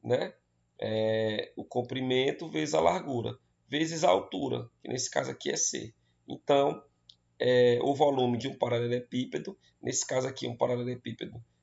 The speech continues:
retangular, vai ser a multiplicação das arestas A, B e C. Já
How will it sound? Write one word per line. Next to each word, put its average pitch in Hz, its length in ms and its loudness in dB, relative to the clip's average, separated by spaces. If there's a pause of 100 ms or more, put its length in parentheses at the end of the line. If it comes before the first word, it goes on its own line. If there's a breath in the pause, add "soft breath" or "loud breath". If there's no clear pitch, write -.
retangular, 123 1000 -2 (300)
vai 127 180 0
ser 135 520 -2 (420)
a 127 100 2
multiplicação 143 1120 0 (320)
das 131 640 -2
arestas - 720 2 (120)
A, 117 440 4 (220)
B 120 580 0
e - 60 -12
C. - 400 -4 (3750)
Já 123 380 8